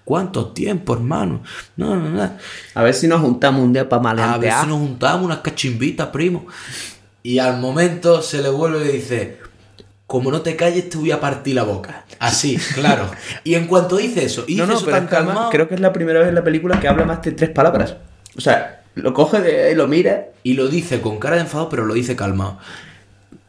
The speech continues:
Speaker 1: No le tengáis miedo al que se hace el enfadado y se hace el loco, porque se está haciendo el loco para que os penséis que está loco, pero en verdad no está loco, en verdad es un rayado. Tener miedo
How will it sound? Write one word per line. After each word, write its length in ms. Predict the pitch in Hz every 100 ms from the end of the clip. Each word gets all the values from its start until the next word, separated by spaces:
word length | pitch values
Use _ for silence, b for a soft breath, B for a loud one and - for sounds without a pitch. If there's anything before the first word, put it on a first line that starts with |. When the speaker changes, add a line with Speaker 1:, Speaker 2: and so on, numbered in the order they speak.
| _ -
Speaker 1:
No 300 | 113 160 175
le 80 | 165
tengáis 500 | 139 127 117 98 107
miedo 500 | 135 139 147 147 b b b b b b _ _
al 200 | 113 113
que 120 | 113
se 120 | - 127
hace 140 | 151
el 60 | 139
enfadado 540 | 123 127 117 131 135 127
y 80 |
se 100 | -
hace 200 | 117 120
el 100 | 101
loco, 380 | 110 120 117 101
porque 220 | 101 95
se 100 | 101
está 180 | 98 98
haciendo 260 | 95 101 98
el 80 | 98
loco 300 | 101 101 87
para 140 | 92
que 80 | 95
os 60 |
penséis 460 | 92 95 90 104 98
que 80 | 98
está 220 | 92 95
loco, 300 | 101 101 95
pero 160 | 95 95
en 60 |
verdad 200 | 98 98
no 80 | 95
está 180 | 95 95
loco, 240 | 95 95
en 80 | 110
verdad 420 | - 98 98 95
es 40 | 92
un 160 | 90
rayado. 360 | 90 92 98 104 B B B B - _
Tener 320 | 139 160 170
miedo 480 | 143 120 98 101